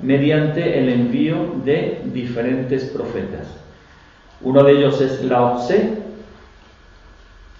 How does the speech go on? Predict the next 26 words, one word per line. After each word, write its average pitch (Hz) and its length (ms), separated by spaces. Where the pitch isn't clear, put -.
que 120 580
al 120 180
final 131 240
de 139 100
sus 135 260
días 160 280
viajó 135 420
a 135 40
lomos 127 320
de 131 100
un 131 140
buey 143 340
hacia 117 640
Siwangmu, 139 1200
que 127 140
es 127 160
la 123 200
tierra 127 260
de 127 60
los 127 200
inmo-, 123 380
inmortales 127 760
según 117 260
la 117 160
tradición 107 540
china, - 380